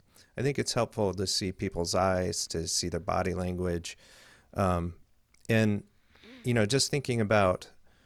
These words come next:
the culture of Zoom <laughs> that has been established during this pandemic, um, I think video, video chat is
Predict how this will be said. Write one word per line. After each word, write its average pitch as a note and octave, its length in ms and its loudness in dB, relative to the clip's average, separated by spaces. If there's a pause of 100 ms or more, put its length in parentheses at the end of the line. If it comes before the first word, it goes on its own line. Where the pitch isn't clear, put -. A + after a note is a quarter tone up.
(440)
the G#2 160 0
culture G#2+ 640 0
of F2+ 180 -2
Zoom F#2+ 440 0 (180)
<laughs> - 180 -4
that G2+ 220 -2
has F#2+ 100 -2
been F#2+ 220 -2
established F#2 600 0
during F#2 220 -2
this F2+ 140 -4
pandemic, F2+ 720 -2 (120)
um, F2 320 -2 (1400)
I A2 100 2
think A#2+ 220 0
video, G2+ 640 2 (580)
video A#2+ 360 4
chat G2 560 0 (100)
is F#2 400 0